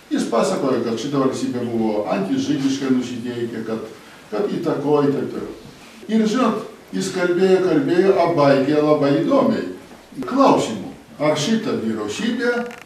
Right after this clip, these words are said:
atstovavo Lietuvos tautai, ar ji buvo legitimi. Paklausė, pas ką paklausė, nežinau, ir padėkojo, atsisėdo. Tai kaip jūs vertinat šitas vyriausybės? Ir ar tie žmonės jautė šitos vyriausybės įtaką?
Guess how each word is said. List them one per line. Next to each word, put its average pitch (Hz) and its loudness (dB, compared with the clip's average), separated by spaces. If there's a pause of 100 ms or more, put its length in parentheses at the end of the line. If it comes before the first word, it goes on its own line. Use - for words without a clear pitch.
(120)
atstovavo 156 6
Lietuvos 117 0
tautai, 208 0 (260)
ar 143 4
ji 214 2 (180)
buvo 135 6
legitimi. 135 0 (260)
Paklausė, 240 4 (480)
pas 113 -10
ką 185 -6
paklausė, 185 -4
nežinau, 120 -4 (180)
ir 107 -4
padėkojo, 139 0
atsisėdo. - -8 (560)
Tai 170 -2 (640)
kaip 220 0
jūs 277 0
vertinat 269 0
šitas 139 -6
vyriausybės? 131 2 (320)
Ir 165 0
ar 180 2
tie 190 0
žmonės 139 4
jautė 226 2
šitos 220 -6
vyriausybės 208 -2 (100)
įtaką? 196 -4